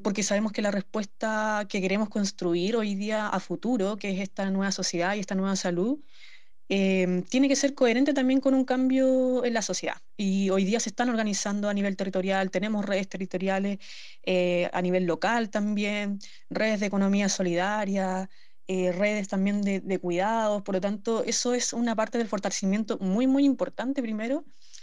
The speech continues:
para poder ir configurando estas transformaciones que nos quedaron un poquito,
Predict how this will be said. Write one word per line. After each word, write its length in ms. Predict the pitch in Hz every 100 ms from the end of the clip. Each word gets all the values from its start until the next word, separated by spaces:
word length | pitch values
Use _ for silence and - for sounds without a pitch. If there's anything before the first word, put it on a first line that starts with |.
| - -
para 200 | 208 185
poder 200 | 202 226
ir 120 | 233
configurando 960 | 226 185 190 170 170 202 302 339 381 - - - -
estas 220 | - 240
transformaciones 800 | 240 226 226 208 190 - 226 254
que 580 | - 226 214 208 202 196
nos 140 | 202 -
quedaron 380 | 202 208 220
un 120 | 214 196
poquito, 1000 | 196 202 226 220 208 202 196 190 190